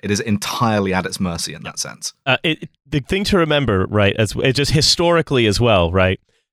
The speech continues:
Speaker 2: You know, the U S, in, in the U S, think about the U S, right? U S federalism was the result of an agreement between its div-, those, like,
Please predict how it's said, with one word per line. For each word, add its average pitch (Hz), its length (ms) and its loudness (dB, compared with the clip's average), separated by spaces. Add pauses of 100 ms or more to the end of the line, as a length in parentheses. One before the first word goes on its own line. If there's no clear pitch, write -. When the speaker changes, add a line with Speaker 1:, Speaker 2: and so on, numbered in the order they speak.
Speaker 2:
You 120 80 -8
know, 110 140 4
the 113 120 2
U 113 200 4
S, 107 240 2
in, 131 120 2
in 135 140 0
the 127 80 2
U 135 180 4
S, 120 80 0
think 156 160 -2
about 135 200 -2
the 123 80 -2
U 120 220 2
S, 104 260 2
right? 107 220 2
U 139 200 4
S 135 140 2
federalism 110 640 2
was 101 160 2
the 117 80 0
result 107 340 4
of 117 80 2
an 110 60 2
agreement 110 480 2
between 107 300 0
its 98 100 -2
div-, 98 260 -2
those, 110 240 0
like, 104 300 2